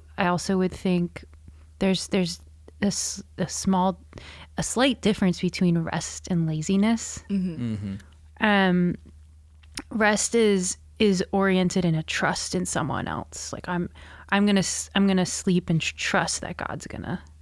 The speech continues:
Speaker 1: keep the world turning,
Speaker 2: Mm-hmm.
Speaker 1: keep my house from, you know, catching on fire or something. You're,
Speaker 3: Mm-hmm.
Speaker 1: you're
Speaker 3: Yeah.
Speaker 1: where laziness is about you and is about just being, your,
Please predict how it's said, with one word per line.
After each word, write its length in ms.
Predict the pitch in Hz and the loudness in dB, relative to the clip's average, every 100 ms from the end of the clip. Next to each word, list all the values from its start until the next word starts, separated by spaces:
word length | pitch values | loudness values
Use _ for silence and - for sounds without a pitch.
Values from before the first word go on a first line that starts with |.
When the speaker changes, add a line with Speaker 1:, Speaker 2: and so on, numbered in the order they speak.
| - - - | -20 -20 -14
Speaker 1:
keep 200 | - 202 | -6 -4
the 120 | 208 | 0
world 260 | 196 196 190 | 2 2 0
turning, 720 | - 180 175 170 170 170 170 | 2 2 4 4 4 4 2
Speaker 2:
Mm-hmm. 320 | 208 208 180 175 | 2 0 0 -6
Speaker 1:
keep 200 | - 185 | -6 -2
my 120 | 185 | 0
house 280 | 175 175 170 | 2 2 0
from, 400 | - 175 170 170 | 0 2 2 2
you 80 | 175 | -2
know, 100 | 165 | -2
catching 320 | - 190 196 | -2 0 2
on 120 | 180 170 | 0 0
fire 380 | 165 160 170 - | -2 -2 -2 -4
or 100 | 175 | -6
something. 460 | - 180 - - | -6 -8 -8 -6
You're, 120 | 170 147 | -4 -2
Speaker 3:
Mm-hmm. 100 | 110 | 0
Speaker 1:
you're 160 | 180 - - - | 0 0 -8 -8
Speaker 3:
Yeah. 200 | 110 90 - - - - | -6 -6 -10 -20 -20 -10
Speaker 1:
where 200 | - 202 | 0 2
laziness 720 | 202 208 220 208 202 185 180 - | 4 6 6 4 4 4 2 0
is 120 | 175 | 0
about 300 | 170 165 - | 2 2 2
you 680 | 170 180 190 165 165 190 196 - - - - | 2 4 4 4 4 2 0 -8 -20 -20 -4
and 300 | 185 185 170 170 | 0 2 4 2
is 80 | 175 | 0
about 420 | 165 160 165 - - - - - - | 0 0 -2 -4 -16 -20 -20 -20 -10
just 180 | 180 - | -6 2
being, 300 | 175 165 - - - - - - - - - - - - - | 4 4 0 -20 -20 -20 -20 -20 -20 -20 -20 -20 -20 -20 -2
your, 400 | 196 185 185 | 0 2 4